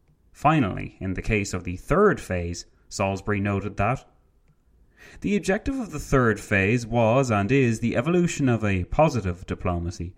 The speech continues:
designed to shift the world balance of forces in the direction of greater Eastern Bloc strength through the accumulation of diplomatic allies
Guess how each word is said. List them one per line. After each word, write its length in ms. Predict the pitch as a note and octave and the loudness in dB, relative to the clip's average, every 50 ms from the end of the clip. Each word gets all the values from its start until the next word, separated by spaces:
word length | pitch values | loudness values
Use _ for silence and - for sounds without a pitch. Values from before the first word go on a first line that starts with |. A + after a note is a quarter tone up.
| - - | -10 -6
designed 400 | A#2+ A#2+ A#2+ A#2+ A#2+ A#2+ B2 A#2 | -4 0 2 2 2 2 2 0
to 80 | A#2 | -2
shift 420 | - - - C#3+ C3 - - - - | -4 -2 0 0 0 0 -2 -6 -4
the 80 | A#2+ | -2
world 320 | A2 A2+ B2 B2 A#2+ A2 - | 0 0 0 0 0 0 2
balance 380 | A2 A#2 B2+ C3 A#2+ A2 - | 2 2 2 0 -2 -2 -4
of 100 | B2 A2+ | -6 -6
forces 540 | - - A2+ A2 A2+ A#2+ C#3 D3+ D3 C#3+ - - _ - - | -6 -4 -2 0 0 0 -2 -4 -6 -8 -12 -20 _ -8 -4
in 80 | C3 | -2
the 80 | D3 E3 | -2 0
direction 460 | D#3+ E3+ E3 D3 C#3+ - - D#3+ D#3 | 0 2 2 2 2 0 -2 -2 -2
of 180 | C#3+ B2+ - - | -2 -4 -6 -10
greater 520 | - F#2+ G#2 A#2+ C#3 C3+ B2+ C3+ C3+ - - | -6 -2 0 0 2 2 0 0 -2 -2 -2
Eastern 400 | D#3 D#3+ D3+ - - A2 G#2+ G#2+ | -2 -2 -2 -4 -4 -2 -2 -2
Bloc 320 | G2+ G2+ F#2+ F#2 F#2 - | -2 0 0 -2 -2 -4
strength 460 | - - - D#3 D3 C#3+ C3+ - - - - _ _ _ _ - | -8 -6 -2 -2 0 0 -2 -4 -8 -14 -14 _ _ _ _ -4
through 180 | - C#3+ D3 | 0 0 0
the 140 | C#3+ C#3+ C#3 | 2 2 0
accumulation 800 | C#3 C#3 - - D#3 D#3 E3+ F#3+ G3 F#3 D3+ A#2+ G#2+ - - F#2+ | 0 0 -2 -2 0 0 0 0 2 2 2 0 0 -2 -4 -4
of 120 | F#2+ F#2 - | -4 -4 -4
diplomatic 500 | - G#2+ - A2 G#2 G2+ F#2+ F#2+ - - | -4 -4 -2 -2 -2 -2 -2 -2 -4 -6
allies 500 | - C3 C3+ C3+ B2 A#2+ A2+ A2 A2 - | -4 -2 0 2 2 2 2 2 0 -4